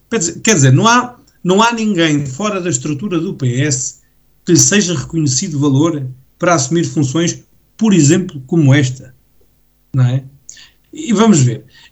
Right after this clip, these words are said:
É, é nomeado um amigo do P S em dois mil e vinte e um para organizar comemorações,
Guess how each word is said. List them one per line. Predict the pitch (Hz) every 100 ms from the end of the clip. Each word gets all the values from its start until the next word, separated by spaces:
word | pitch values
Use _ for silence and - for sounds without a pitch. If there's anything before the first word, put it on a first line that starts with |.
| -
É, | 202
é | 208 208
nomeado | 208 220 247 214
um |
amigo | 190 143 135
do | 170
P | 151 135
S | 127 165
em |
dois | 151 151
mil | 185 208
e | 160
vinte | 226 143
e | 139
um | 170 196 - _ _ _ _
para | 202 220
organizar | 202 208 202 185 151 131
comemorações, | 165 156 151 127 127 117 123 135